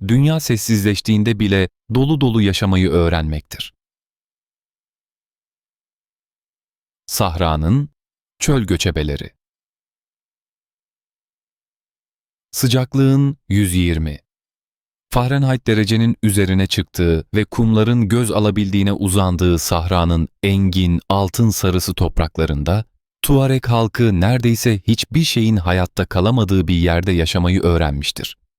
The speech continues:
Derilerini boyayan çivit mavisi giysileri nedeniyle çölün mavi adamları olarak bilinen bu halk, yüzyıllardır bu kum tepelerini aşarak ticaret yapmış, hayvan gütmüş ve rüzgarla hikayeler taşımıştır.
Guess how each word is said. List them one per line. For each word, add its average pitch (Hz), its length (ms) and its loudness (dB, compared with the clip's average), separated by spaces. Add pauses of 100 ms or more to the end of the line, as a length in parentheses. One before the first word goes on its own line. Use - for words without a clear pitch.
(340)
Derilerini 131 600 2
boyayan 120 420 2
çivit 113 380 -2
mavisi 104 500 0
giysileri 92 560 2
nedeniyle 80 580 0 (300)
çölün 143 320 2
mavi 92 460 2
adamları 90 460 2
olarak 82 460 0
bilinen 85 440 0
bu 95 120 0
halk, 87 280 -2 (340)
yüzyıllardır 123 880 2
bu 107 100 2
kum 143 260 -2
tepelerini 101 600 0
aşarak 107 500 -2
ticaret 92 520 0
yapmış, 87 420 -2 (240)
hayvan 120 460 0
gütmüş 95 500 0 (260)
ve 107 140 2
rüzgarla 113 540 0
hikayeler 92 540 0
taşımıştır. - 680 -6